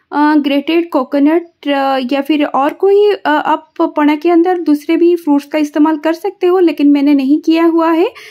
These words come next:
क्योंकि मुझे personally पसंद नहीं है, मुझे सिर्फ आम ही पसंद है। अ, तो उसके ऊपर हम गार्निश करने के लिए एक काम के पीस को रख लेंगे और ऊपर से कुछ कैश्यू नट से उसको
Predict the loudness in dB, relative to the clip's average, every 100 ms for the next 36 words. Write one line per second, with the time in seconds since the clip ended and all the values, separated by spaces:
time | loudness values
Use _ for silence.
0 | -14 -2 0 4 2 2 0 -2 -4 -2
1 | 0 0 0 -4 0 2 4 2 2 -2
2 | -2 -2 0 0 0 -2 0 2 4 2
3 | 0 0 2 2 0 -4 -18 -20 _ _
4 | -2 0 0 2 0 0 0 0 2 2
5 | 2 2 2 2 2 2 2 2 2 2
6 | 0 -2 0 2 0 0 -4 -2 -2 -2
7 | -2 0 2 2 0 -2 -4 -4 -4 -6
8 | -6 -6 -4 -6 -4 -6 -6 -6 -6 -8
9 | -6 -4 -4 -6 -6 -6